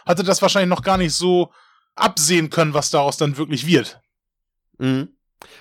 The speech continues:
Speaker 2: Aber es stellte sich raus, ähm, wie ich gerade schon erwähnte, The Dark Knight würde dann letztendlich über eine Milliarden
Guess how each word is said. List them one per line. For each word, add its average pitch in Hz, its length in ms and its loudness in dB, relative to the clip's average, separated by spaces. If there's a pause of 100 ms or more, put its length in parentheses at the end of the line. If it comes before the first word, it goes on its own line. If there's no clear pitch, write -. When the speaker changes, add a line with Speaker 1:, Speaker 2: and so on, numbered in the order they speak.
Speaker 2:
Aber 160 160 2
es 196 80 -4
stellte 185 220 -4
sich 139 220 -8
raus, 123 420 -4
ähm, 123 380 -2
wie 123 80 -8
ich - 100 -16
gerade 110 220 -2
schon 117 120 -6
erwähnte, 120 400 -2
The 107 80 -2
Dark 110 220 2
Knight 117 280 -4
würde 117 240 -2
dann 110 140 2
letztendlich 104 600 -4
über 117 180 -2
eine 113 160 -4
Milliarden 107 720 -4